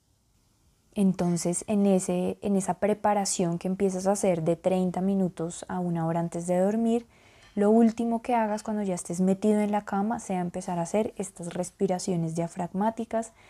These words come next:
De esta manera vas a estimular el nervio vago, que es el nervio que hace parte del sistema nervioso parasimpático,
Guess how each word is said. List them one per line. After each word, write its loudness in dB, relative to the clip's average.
De 6
esta -4
manera -2
vas -2
a -6
estimular -2
el 2
nervio -2
vago, 2
que -8
es -8
el -2
nervio 2
que -4
hace -4
parte -4
del -2
sistema -6
nervioso -2
parasimpático, -4